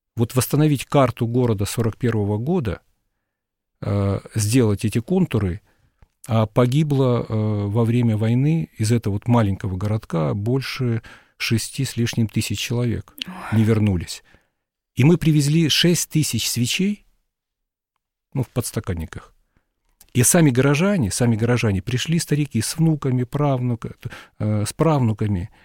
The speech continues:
Speaker 1: И они сами, вот моя улица,
Speaker 2: Мгм.
Speaker 1: и вот на этой улице ставили свечку, с-, э, свечу.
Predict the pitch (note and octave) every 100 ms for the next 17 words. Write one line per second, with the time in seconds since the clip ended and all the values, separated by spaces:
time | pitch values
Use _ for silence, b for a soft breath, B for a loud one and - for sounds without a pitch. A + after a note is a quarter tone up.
0 | b b - C#3 D3+ - - G3 E3 G2
1 | - G#2+ C#3+ C#3+ C#3 D3 F3+ D#3 - -
2 | F2+ - _ _ _ G#3 F3+ F3 A2 A#2+
3 | C3+ B2+ D3 D#3 A#2 - F2+ - - C3+
4 | G#2+ F#2+ - F#2+ - - - _ _ _
5 | - - A#2 A#2 A#2+ G#2+ G#2+ - A2 -
6 | F2+